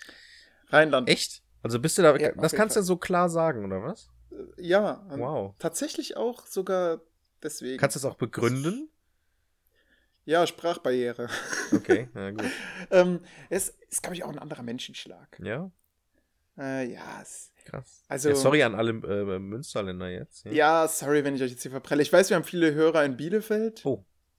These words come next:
Speaker 1: Ich weiß gar nicht, wo Bielefeld liegt.
Speaker 2: Das gibt's gar nicht, hab ich gehört.
Speaker 1: Gibt's,
Speaker 2: Doch!
Speaker 1: gibt's?
Speaker 2: Ah,
Speaker 1: Ja, gibt's.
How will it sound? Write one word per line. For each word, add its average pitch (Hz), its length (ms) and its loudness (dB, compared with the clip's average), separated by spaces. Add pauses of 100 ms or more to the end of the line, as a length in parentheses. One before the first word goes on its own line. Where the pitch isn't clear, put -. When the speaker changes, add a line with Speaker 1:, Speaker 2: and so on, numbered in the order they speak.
Speaker 1:
Ich - 160 -16
weiß 165 120 -8
gar 151 100 4
nicht, 139 120 -2
wo 135 80 -2
Bielefeld 139 440 -4
liegt. - 340 -14 (280)
Speaker 2:
Das 113 120 -4
gibt's - 200 -8
gar 101 160 -2
nicht, 90 140 -12 (120)
hab - 60 -14
ich - 80 -18
gehört. - 380 -10
Speaker 1:
Gibt's, 185 160 2
Speaker 2:
Doch! 247 140 12
Speaker 1:
gibt's? - 320 4
Speaker 2:
Ah, 226 140 8
Speaker 1:
Ja, 156 180 10
gibt's. 156 80 2